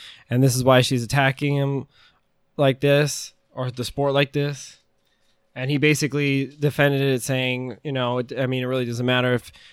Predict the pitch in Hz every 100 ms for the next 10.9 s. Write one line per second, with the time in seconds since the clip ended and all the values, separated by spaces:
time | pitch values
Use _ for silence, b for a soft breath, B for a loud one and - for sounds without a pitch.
0 | - - 139 123 120 135 131 120 127 117
1 | 110 113 - - _ - - 156 156 147
2 | 139 131 135 120 151 127 131 127 127 117
3 | 113 127 143 143 139 - _ 131 123 117
4 | - 131 127 120 135 135 139 139 131 131
5 | 123 131 135 131 131 120 113 107 b b
6 | b b _ _ 147 127 117 117 156 151
7 | 131 127 156 147 143 139 156 147 127 135
8 | 135 143 139 139 127 120 127 123 139 135
9 | - 131 120 120 117 120 139 127 - 139
10 | 135 127 139 123 - 139 131 131